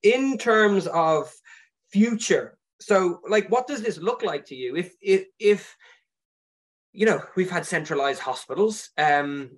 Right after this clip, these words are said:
a-, a-, as they do. You have generally centralized echelon logistics. It was different in Afghanistan because of the no-, nature. And in some way, nato has got a more, or has practiced a more, um, what's the word, protected,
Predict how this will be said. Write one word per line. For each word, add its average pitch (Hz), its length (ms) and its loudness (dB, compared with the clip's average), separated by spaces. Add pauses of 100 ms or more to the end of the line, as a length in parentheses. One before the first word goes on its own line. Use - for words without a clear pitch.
(120)
a-, 147 280 -6
a-, 147 360 -6
as 143 180 -8
they 135 100 -8
do. 120 140 -6
You 143 220 -4
have 151 260 -4
generally 151 400 -2
centralized 135 640 -4
echelon 127 580 -4
logistics. 123 720 -10
It - 180 -2
was 143 220 -4
different 135 340 -2
in 127 120 -2
Afghanistan 123 840 -6
because 110 300 -8
of 113 120 -4
the 117 80 -4
no-, 120 280 -2
nature. 127 320 -4
And 143 140 -2
in 156 60 -4
some 226 280 -2
way, 160 220 0
nato 160 460 -2
has 135 100 -6
got 143 180 -2
a 143 60 -6
more, 147 640 -2 (240)
or 139 100 -2
has 147 140 -4
practiced 160 680 -4
a 127 60 -6
more, 143 580 2 (100)
um, 127 640 -6 (760)
what's 156 220 -8
the 151 80 -4
word, 127 180 -4
protected, 170 680 -4